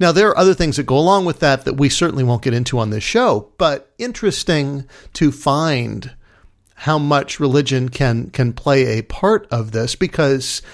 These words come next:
the Catholic Church for a long time wanted to discourage reading because they didn't want anybody else to interpret the religious text. They wanted the, the, the, the priests. They wanted, "The Catholic Church will tell you what the interpretation is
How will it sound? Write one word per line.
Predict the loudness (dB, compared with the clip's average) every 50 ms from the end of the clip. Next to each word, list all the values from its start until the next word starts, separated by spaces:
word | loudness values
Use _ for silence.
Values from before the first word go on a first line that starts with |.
| -14 -8
the | -6 -6
Catholic | -6 -4 -4 -4 -4 -4 -4 -2 -4 -4 -4
Church | -4 -2 0 0 0 0 -2 -4 -10 -12 -12 -14 _ -20 -20 -20 -20 _ _ _ _
for | -4 0 0
a | 2
long | 2 4 2 2 2 0
time | -2 -2 -2 -2 0 0
wanted | 2 2 2 0 0 -2
to | -2 -2
discourage | -2 -2 -2 -2 -2 0 2 2 2 2 2
reading | 0 2 2 2 0
because | -2 -2 -2 -2 -2 -2 -2
they | 0 2 2 2 0 -2
didn't | -4 -4 -2 0 0 0 0 -2 -2
want | 0 0 0 0 0 0
anybody | 0 2 2 2 2 2 0 0 0
else | 2 2 2 2 0 -2
to | -4 -4
interpret | -4 -4 -2 -2 -2 -2 0 0 -2 -2 -4 -6 -10 -20 -20 -20 -16 -6
the | -4 -2
religious | 0 0 0 0 -2 -2 -6 -8 -6
text. | -4 -4 -4 -4 -6 -8 -12 -16 -18 -18 -20 _ _
They | 0 2 2
wanted | 2 4 2 2 2 2 2 0 0 -2 -8 -14 -18 -20 _ _ _ _ _
the, | -2 0 0 0 -2 -4 -6 -8
the, | -10 -4 -2 0 0 0 -2 -4 -8
the, | -8 -6 -6 -4 -6 -6 -8
the | -6 -4 -4 -2
priests. | -2 -2 0 0 0 0 0 -4 -2 0
They | 0 2
wanted, | 4 2 2 0 -2
"The | -4
Catholic | -4 0 0 0 0 0 -2 -4 -4
Church | -2 0 0 0 0 0
will | -2 -2 -2
tell | -2 -2 0 2 2 2
you | 2 2 4 4 4 4 2 0 -4 -8 -14 -20 -20 -20 -6 -2
what | -2 -2 0
the | 0 0
interpretation | -2 0 -2 -4 -4 -4 -4 -2 -2 -2 -2 -4 -4 -4 -2
is | -2 -2 -2 -4